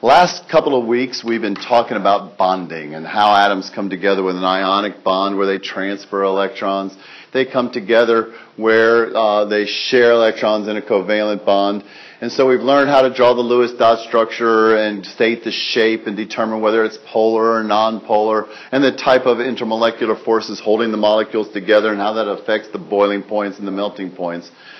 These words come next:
So now we need to just get down to some of the simple basics of,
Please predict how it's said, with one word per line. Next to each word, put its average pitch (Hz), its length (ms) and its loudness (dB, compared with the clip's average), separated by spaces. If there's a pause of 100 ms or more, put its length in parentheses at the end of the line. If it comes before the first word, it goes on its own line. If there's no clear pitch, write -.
(240)
So 131 120 -2
now 165 460 4
we 139 140 2
need 131 160 0
to 120 100 -6
just 120 220 -2
get 113 140 0
down 117 200 0
to 107 80 -2
some 120 200 -4
of 107 60 -4
the 98 120 0
simple 120 420 -4
basics 104 640 -2
of, 98 200 -2